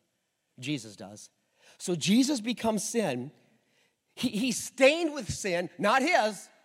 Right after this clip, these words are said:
yours and mine, and everybody else's. And the Father, in a moment, leaves the Son. They've been together forever. Forever they've been together. So think about that.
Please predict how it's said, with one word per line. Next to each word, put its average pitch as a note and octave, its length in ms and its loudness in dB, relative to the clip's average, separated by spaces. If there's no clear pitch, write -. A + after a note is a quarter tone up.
yours D#3+ 400 -4
and G3 80 -4
mine, D3+ 380 -2
and - 100 4
everybody F#3+ 320 4
else's. C#3 540 0
And G3 160 0
the D#3+ 120 -6
Father, A#3 560 -2
in D#3+ 160 -2
a E3 40 0
moment, E3 420 0
leaves B2 340 -10
the D3+ 80 -16
Son. G#2+ 360 -18
They've F3+ 160 2
been F3 160 -2
together C3+ 540 -4
forever. A2+ 500 -12
Forever B3 460 6
they've F3 160 2
been D#3+ 140 2
together. A#2+ 400 -4
So - 180 -4
think G#3 180 2
about D3+ 200 4
that. A2+ 240 0